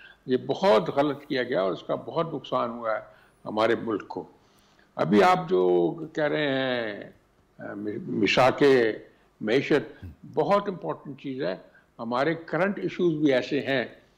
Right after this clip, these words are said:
जिनको foreign एड्रेस करने की ज़रूरत है। For example, आपका बहुत ज़्यादा पैसा ऐसे units पे खर्च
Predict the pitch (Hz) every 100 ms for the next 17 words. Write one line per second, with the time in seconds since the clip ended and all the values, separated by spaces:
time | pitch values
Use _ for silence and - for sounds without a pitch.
0 | _ _ - 131 156 - 151 147 139 151
1 | 131 131 - 127 120 113 113 113 117 113
2 | 180 185 208 202 160 135 - - _ _
3 | 160 170 170 185 160 196 190 175 165 -
4 | 139 175 156 139 180 156 156 147 - 147
5 | 135 127